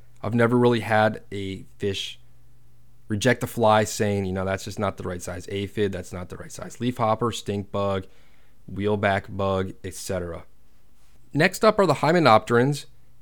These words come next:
and if you haven't caught on yet, I'm doing these alphabetically. Hymenopterans mean membrane-winged flying insects.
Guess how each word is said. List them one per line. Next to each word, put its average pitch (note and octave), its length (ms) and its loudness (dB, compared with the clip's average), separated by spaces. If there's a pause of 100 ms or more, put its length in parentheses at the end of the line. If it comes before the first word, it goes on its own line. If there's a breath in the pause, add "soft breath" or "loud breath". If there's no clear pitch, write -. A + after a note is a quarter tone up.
and G2+ 120 -4
if G#2 120 -6
you B2 80 -2
haven't B2 220 2
caught A2 220 2
on A2 180 4
yet, A2+ 260 0
I'm F#2 140 -6
doing F#2+ 240 -2
these F#2+ 180 -2 (140)
alphabetically. F2+ 800 -6 (720 soft breath)
Hymenopterans E3+ 680 4
mean D3 340 0
membrane-winged A#2+ 800 0
flying A#2 280 -2
insects. F#2+ 580 -4